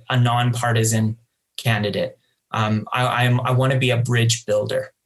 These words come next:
I wanna be somebody that can help neighbors of different stripes, um, and different political ideologies. And it's just in this hyper tense situation that we find ourselves in,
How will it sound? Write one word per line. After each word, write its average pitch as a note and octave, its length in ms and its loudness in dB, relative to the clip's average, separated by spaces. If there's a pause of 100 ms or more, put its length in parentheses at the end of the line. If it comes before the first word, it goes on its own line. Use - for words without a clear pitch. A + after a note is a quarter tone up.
(120)
I B2 80 0
wanna A#2+ 220 0
be B2 120 0
somebody A#2 460 2
that A2+ 180 0
can A#2 140 0
help A#2+ 440 0 (260)
neighbors B2 600 2
of A#2 120 -2
different A#2 380 0
stripes, - 880 -2
um, A2 400 0
and A#2 120 0
different B2 280 0
political B2 380 -2
ideologies. A2+ 840 0
And B2 100 2
it's C3 160 2
just - 280 -2 (200)
in C3+ 120 2
this C3 180 2
hyper C#3+ 580 -4 (120)
tense C3 320 0
situation C3 800 0
that A#2 120 2
we B2 80 0
find A#2 320 0
ourselves A#2+ 400 0
in, A#2 300 2